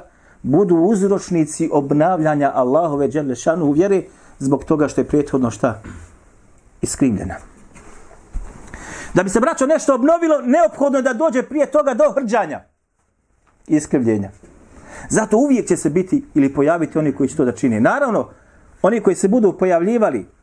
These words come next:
hoće li biti toplo dočekani od strane tadašnje uleme, tadašnje vladajuće klase i tadašnjeg naroda koji, kojim upravlja vladajuća klasa i ulema?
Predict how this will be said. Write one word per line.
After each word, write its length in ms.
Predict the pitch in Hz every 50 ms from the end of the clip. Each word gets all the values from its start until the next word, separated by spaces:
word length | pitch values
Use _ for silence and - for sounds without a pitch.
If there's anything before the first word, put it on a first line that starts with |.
| _ _ _ _ _ _ _ _ _ _ _
hoće 220 | - 123 - - 156
li 60 | 165
biti 320 | 185 226 175 - - - - -
toplo 320 | 262 269 269 - 226 196
dočekani 520 | 180 226 214 - 214 202 - 190 180 170
od 100 | 170 160
strane 560 | 165 - 175 180 180 202 208 190 160 135 117 - - _ _ _ - _ - - - - - - - - - - - - - -
tadašnje 500 | - 175 202 247 247 - - - 220 196
uleme, 400 | 185 180 175 165 160 151 113 185 - - - - - - - - - - - - - - - - - - - -
tadašnje 460 | 226 196 254 214 190 - 220 214 202
vladajuće 460 | 196 208 220 214 214 190 190 - 196
klase 420 | 190 214 196 190 190 - 139 104 - - - - - - - - - -
i 80 | 120
tadašnjeg 500 | 123 - 190 214 254 220 - - 208 190
naroda 420 | 190 202 214 233 240 220 208 208 180
koji, 380 | - - 175 160 156 151 156 - - - - - -
kojim 260 | - - 180 165 170
upravlja 440 | 233 285 - - 254 240 226 220 208
vladajuća 560 | 202 202 214 220 240 226 220 202 190 - 208
klasa 420 | 196 - 214 214 196 202 - 202 - - - _ _ _ _ _ - - - _ _ -
i 80 | 139
ulema? 360 | 135 127 131 143 170 202 196